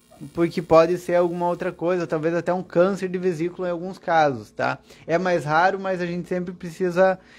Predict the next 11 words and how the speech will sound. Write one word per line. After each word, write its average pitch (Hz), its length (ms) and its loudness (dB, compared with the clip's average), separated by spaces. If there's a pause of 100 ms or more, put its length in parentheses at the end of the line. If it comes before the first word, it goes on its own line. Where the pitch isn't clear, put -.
então, 180 140 0
assim, 160 220 -2
pedras 175 500 2
maiores 156 540 2
que - 180 -4
um, 170 380 0
um 170 40 -2
vírgula 160 300 2
cinco 160 220 -8
centímetros, 147 560 -4
elas 143 360 0